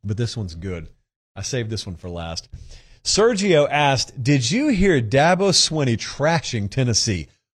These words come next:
Why does he always do this to himself? From Frankfort, Kentucky. Capital of Kentucky, by the way. That fools a lot of folks. You get in those state capital quizzes and you drop Kentucky on 'em,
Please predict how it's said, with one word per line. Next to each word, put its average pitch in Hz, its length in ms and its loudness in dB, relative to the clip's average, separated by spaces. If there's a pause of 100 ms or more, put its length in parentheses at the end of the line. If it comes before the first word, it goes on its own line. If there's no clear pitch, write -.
Why 233 240 0
does 247 200 -2
he 131 240 -4
always 135 560 2
do 220 360 2
this 185 220 4
to 135 100 0
himself? 104 540 -4
From 110 140 -6
Frankfort, - 640 -2 (280)
Kentucky. 123 640 -2 (520)
Capital 214 460 -6
of 85 80 -10
Kentucky, 82 420 -10
by 78 180 -10
the 73 100 -14
way. 69 220 -18 (320)
That - 180 -12
fools 240 220 -8
a 190 40 -6
lot 214 180 -2
of 185 60 -12
folks. 208 200 -2 (160)
You 185 160 0
get 247 140 4
in 233 80 0
those 208 160 2
state - 340 0
capital 165 440 0
quizzes 104 540 2 (300)
and 127 180 0
you 202 120 0
drop 180 260 0
Kentucky 180 500 -2
on 214 200 -2
'em, 208 200 -2